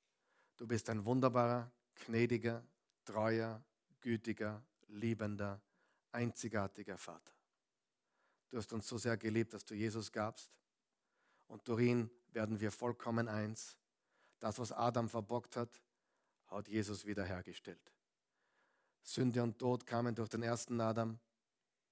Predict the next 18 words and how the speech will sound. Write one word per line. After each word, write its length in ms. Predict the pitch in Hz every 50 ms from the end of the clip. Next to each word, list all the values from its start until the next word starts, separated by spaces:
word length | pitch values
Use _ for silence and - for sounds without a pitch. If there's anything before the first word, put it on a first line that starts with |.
| _ _ _ _ _ _ _
Gerechtigkeit 600 | - 127 107 113 120 113 - - 113 - - 110 110
und 120 | 110 104
Leben 300 | 104 107 107 101 110 101
kommen 280 | - - 104 104 104 98
durch 160 | 104 90 -
den 160 | - 104 95
zweiten 400 | - - 98 87 90 - - 104
Adam. 280 | 87 80 78 - - - _ _ _ _ _ _ _ _ _ _ _ _ _ _ _ _ _ _ _ _ _ _ _ _ _ _ _ _ _ _ _ _ _ -
Adam 320 | 117 120 120 131 127 123
und 80 | 123 120
Eva 400 | 123 127 117 - 127 127 127 - _ _ _ _ _ _ _ _ _ _ _ _ _ _ - - -
ist 260 | 240 - - - -
die 200 | - 214 - - - _ _ -
erste 420 | - 139 131 - - - 113 98
Hochzeit 560 | 120 120 - - - - 123 117 117 113 -
in 200 | - - 123 117
der 100 | 110 110
Bibel. 420 | 104 104 117 113 107 107 110 104